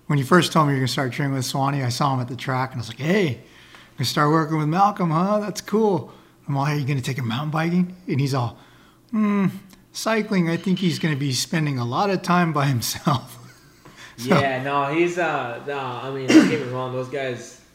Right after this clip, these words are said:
Speaker 2: they're good up the hills, man. I ain't gonna lie. Um, I, my mountain bike game was really good, and, and then my, but my cycling game was suck. So it was, like, the opposite. Then I got really good at cycling, and now I suck at mountain biking again. So, um, like I said, you know,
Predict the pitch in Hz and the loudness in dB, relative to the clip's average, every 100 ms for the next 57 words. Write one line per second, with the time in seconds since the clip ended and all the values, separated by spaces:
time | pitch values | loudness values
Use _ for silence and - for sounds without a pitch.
0 | _ _ _ - - 151 131 123 104 98 | _ _ _ -20 -18 -14 -8 -6 -8 -10
1 | 101 98 95 98 98 110 113 101 92 92 | -14 -12 -12 -14 -14 -14 -14 -14 -16 -16
2 | 92 95 95 95 92 - - - - - | -14 -14 -14 -14 -18 -20 -20 -20 -16 -10
3 | 185 202 240 240 202 175 123 147 131 123 | -4 -4 -4 -6 -6 -6 -6 -10 -10 -8
4 | 131 120 120 117 107 120 117 113 107 113 | -8 -8 -8 -8 -8 -8 -8 -10 -14 -16
5 | 113 117 117 110 117 131 120 117 123 170 | -16 -14 -14 -14 -12 -10 -10 -12 -6 -4
6 | 196 156 123 120 113 98 - 107 92 - | -4 -4 -6 -8 -8 -12 -10 -10 -10 -14
7 | - 127 131 139 143 135 139 127 127 160 | -10 -6 -2 -2 -2 -2 -2 -4 -6 -6
8 | 143 123 113 147 160 143 135 131 135 127 | -6 -10 -8 -6 -4 -4 -4 -4 -4 -4
9 | 120 113 151 160 143 127 117 123 139 127 | -8 -8 -8 -8 -8 -10 -10 -10 -8 -8
10 | 127 123 117 117 117 107 104 107 101 98 | -8 -8 -10 -12 -12 -12 -12 -14 -16 -14
11 | 98 98 - 113 104 - - - - - | -14 -16 -10 -10 -10 -14 -20 -20 -20 -20
12 | - 123 127 117 104 101 - - - 151 | -14 -8 -6 -6 -8 -12 -20 -18 -8 -8
13 | 151 127 156 147 147 143 147 | -6 -8 -8 -6 -4 -4 -6